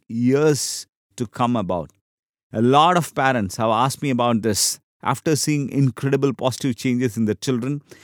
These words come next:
after attending the B H M training program, "I can't believe this. In such a short period,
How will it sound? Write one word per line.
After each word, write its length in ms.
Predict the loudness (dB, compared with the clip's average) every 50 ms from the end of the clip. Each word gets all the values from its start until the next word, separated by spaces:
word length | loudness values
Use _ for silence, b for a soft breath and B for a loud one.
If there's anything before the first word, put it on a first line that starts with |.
| B -18 -6 B
after 360 | 0 0 2 2 2 0 2
attending 520 | 2 0 0 0 0 0 2 2 0 0 0
the 100 | -2 -2
B 320 | -4 -2 0 2 2 2
H 160 | 2 0 0
M 200 | -2 -2 -2 -2
training 320 | -2 -2 0 0 0 -2 -2
program, 440 | -6 -6 -2 0 0 0 0 -4 -8 _ _ _ _ _
"I 140 | -8 -8 -8
can't 340 | -6 -2 0 2 2 2 2
believe 300 | 0 -2 -2 -2 -2 0
this. 360 | 0 0 0 0 -6 -8 -10 _ _ _ _ _ _ -4
In 140 | -2 -2 -2
such 300 | 0 0 0 0 0 -2
a 60 | -6 -6 -4
short 260 | -4 -4 -4 -4 _
period, 320 | -4 -2 -2 -2 -2 -4